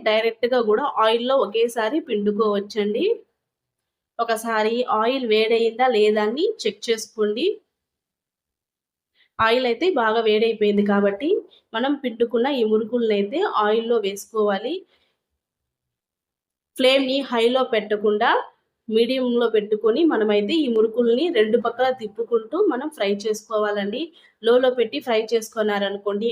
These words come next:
ఆయిల్ ఎక్కువ లాగేస్తుంది. హైలో పెట్టి ఫ్రై చేసుకుంటే పైన రంగు వచ్చి మురుకులు లోపలంతా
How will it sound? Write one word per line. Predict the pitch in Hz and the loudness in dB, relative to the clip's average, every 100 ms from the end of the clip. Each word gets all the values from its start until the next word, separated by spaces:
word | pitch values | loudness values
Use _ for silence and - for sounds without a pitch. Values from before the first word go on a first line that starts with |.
| - | -2
ఆయిల్ | 196 214 226 | 0 0 0
ఎక్కువ | 202 202 226 | -4 -2 -2
లాగేస్తుంది. | 226 196 196 202 - 208 208 302 415 - _ _ - | 0 -2 -4 -10 -6 -4 -2 -2 -4 -8 _ _ -2
హైలో | 233 254 262 | 2 2 0
పెట్టి | 254 254 | -2 -4
ఫ్రై | 247 233 220 | -2 -2 0
చేసుకుంటే | 220 220 - 233 285 330 | 0 -4 -4 -4 -2 -2
పైన | 254 220 233 | 0 0 2
రంగు | 233 208 214 | 0 0 0
వచ్చి | 226 208 - | 0 0 -2
మురుకులు | 330 220 214 247 240 | 2 2 2 0 0
లోపలంతా | 214 208 220 208 208 254 | 2 2 0 -2 -2 -4